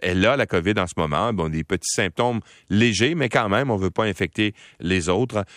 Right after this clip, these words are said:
Alors, ça demeure une question qui est très, euh, préoccupante. Et à part ça, ben, tiens, je vais terminer avec ça en ce jour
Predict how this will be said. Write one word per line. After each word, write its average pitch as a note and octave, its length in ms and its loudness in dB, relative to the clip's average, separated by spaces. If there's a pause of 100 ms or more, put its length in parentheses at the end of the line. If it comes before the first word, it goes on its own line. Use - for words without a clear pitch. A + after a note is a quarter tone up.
(100)
Alors, F2+ 240 0
ça A2+ 140 -2
demeure F2+ 320 0
une E2 100 -2
question - 360 -4
qui C#2+ 180 -8
est C#2 100 -8
très, D#2 220 -4 (300)
euh, C#2+ 100 -8
préoccupante. D#2 720 -4 (560)
Et C3 240 4
à B2+ 80 2
part D3 180 0
ça, A3 180 2
ben, D3+ 120 2
tiens, F3+ 180 0
je D3+ 80 -2
vais C#3 80 2
terminer C3+ 320 2
avec B2 220 0
ça D#3 140 2
en C#3 40 0
ce B2 160 0
jour A2+ 400 0